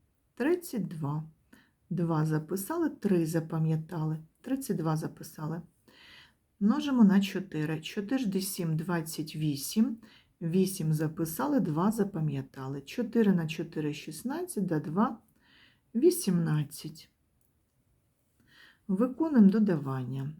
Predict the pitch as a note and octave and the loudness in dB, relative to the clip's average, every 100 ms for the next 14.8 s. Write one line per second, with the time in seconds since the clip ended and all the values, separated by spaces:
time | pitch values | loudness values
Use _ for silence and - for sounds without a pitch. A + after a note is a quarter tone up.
0 | - - E3+ E3 F3 C#3 C#3 F3+ B3+ - | -12 -4 0 2 2 2 -2 -2 -4 -8
1 | - _ _ - - _ F3+ F3+ A3+ G#3 | -20 _ _ -20 -20 _ -4 0 4 4
2 | F3 E3 D#3+ D#3 E3+ E3 D3+ - D3 D3+ | 4 2 0 0 0 0 -2 -4 -4 -2
3 | D3+ D3+ A#2+ - - B3+ - G#3+ F3 D#3+ | 0 0 0 -2 -6 -8 -4 0 0 0
4 | D#3 D#3 D#3 E3+ - C4+ C#4 E3+ D#3+ A3+ | 0 -2 -4 -8 -4 0 2 2 2 2
5 | G#3+ - D3+ D3 C#3 - C#3 C3+ D3 - | 0 -4 -6 -6 -6 -8 -8 -8 -10 -14
6 | - - - _ A3 B3+ A3+ F#3+ - - | -20 -20 -20 _ 0 2 2 -2 -10 -10
7 | D#3+ G3 F3+ F3 F3 F#3 F#3 E3 D3+ - | -4 -2 -2 -4 -4 -6 -6 -8 -10 -10
8 | D3+ - E3 D3+ D3+ G3 E4 - C#4+ F#3+ | -10 -8 -6 -4 -2 -2 -4 -6 -6 -2
9 | F3 F3 F3 C#4+ F4 G3+ G#3+ G#3+ C3 C3 | 0 0 -2 -4 -4 0 4 4 4 0
10 | A#2+ - C3+ - _ _ _ _ _ E3+ | -4 -8 -10 -10 _ _ _ _ _ -4
11 | F3 E3+ D3+ D#3 C#3+ - D3+ - D4+ F4 | 0 0 0 -2 -4 -4 -6 -4 -2 -2
12 | E4+ G3+ F3+ A3+ B3 E3+ D#3 D3 C#3 B2+ | -2 0 2 2 2 0 -2 -6 -6 -8
13 | - C3+ C3+ E3 A3+ G#3+ F#3 D#3 D3+ D3+ | -8 -10 -8 -6 2 4 4 0 -2 -2
14 | C3+ D3 C#3 D3+ G#3+ B3+ F4+ | -2 -2 -4 -2 -4 -2 -2